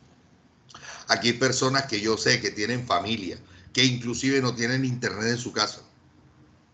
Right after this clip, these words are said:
Recargan el celular para poder ingresar a la sesión en línea. Y no es justo con ellos en estos momentos,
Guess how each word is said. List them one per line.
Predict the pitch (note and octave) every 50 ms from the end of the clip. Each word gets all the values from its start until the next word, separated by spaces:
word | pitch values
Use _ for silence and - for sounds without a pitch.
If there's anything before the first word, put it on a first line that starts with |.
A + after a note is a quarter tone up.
| _ _ - - _ _ _ _ _ _ -
Recargan | G2+ A#2 A#2 - - C3 D3 D3+ D#3 D#3 D3+ D3
el | C#3+ B2
celular | - B2+ A#2 A#2 A#2+ C3+ D3 C#3+ -
para | C#3 B2 A#2 A2
poder | - G2+ G2+ G#2 A2 A#2 B2+ B2+ -
ingresar | B2 A#2 A2+ A2 G#2+ G2 - - C3+ D3+ D3+
a | D3
la | B2+ A2
sesión | - - - G2 F#2 F#2+
en | F#2+ F2+ F2
línea. | D#2+ D2 C#2 - - -
Y | - G2+ G#2+
no | G#2+ A#2+ D3 D#3+
es | D3
justo | C#3+ F3+ G#3+ G3+ - G#3+ G3
con | D#3+ D3 C#3
ellos | C#3 C#3 C3+ A#2+ G2+ G2
en | G2
estos | G2 G2+ - - B2+ C3
momentos, | C3 A#2+ A2 G#2 F2+ D#2+ D2+ -